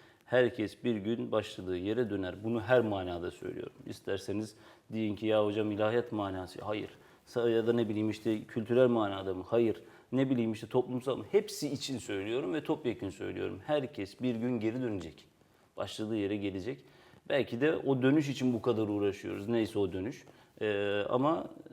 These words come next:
eminim ki herkes bugün böyle bir, şimdi bunu konuştuğumuzu dinlerken de şunu düşünecekler. Ee,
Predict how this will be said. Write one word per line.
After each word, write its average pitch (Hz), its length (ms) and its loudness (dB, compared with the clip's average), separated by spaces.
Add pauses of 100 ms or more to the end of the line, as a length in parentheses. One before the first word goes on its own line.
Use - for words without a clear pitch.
eminim 127 480 4
ki 151 280 -2 (380)
herkes 113 380 -2
bugün 110 280 -2
böyle 110 220 2
bir, 107 60 -2
şimdi 110 200 -4
bunu 110 180 0
konuştuğumuzu 110 680 0
dinlerken 107 540 0
de 113 60 -2
şunu 110 260 -2
düşünecekler. 95 580 -2 (520)
Ee, 95 160 -2